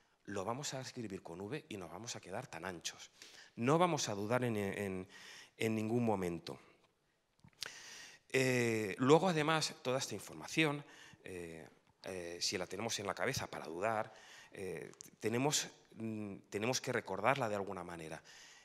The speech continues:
Eh, y yo creo que no se puede, es imposible recordar toda la información que podamos, eh, leer en un manual de estilo. Eh, luego entonces tenemos que tener algo o alguien que nos alerte de lo que hemos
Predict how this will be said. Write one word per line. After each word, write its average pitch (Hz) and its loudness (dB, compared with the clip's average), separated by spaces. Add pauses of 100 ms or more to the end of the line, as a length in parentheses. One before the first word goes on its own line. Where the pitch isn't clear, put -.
Eh, 80 -16
y 98 -12
yo 131 0
creo 151 2
que 113 -4
no 117 -2
se - -2
puede, 110 0
es - -2
imposible 123 0
recordar 98 -2
toda 107 -2
la 101 -2
información 98 -6
que 113 -8
podamos, 98 -4 (440)
eh, 95 -4
leer 107 4
en 110 2
un 104 2
manual 95 0
de 98 -4
estilo. 139 -4 (1120)
Eh, 107 -4
luego 127 6
entonces 180 2
tenemos 113 -2
que 98 -6
tener 107 0 (760)
algo 113 8 (380)
o 90 4
alguien 143 2 (380)
que 110 -2
nos 107 -2
alerte 139 0
de 110 -6
lo 117 -2
que 117 0
hemos 139 -2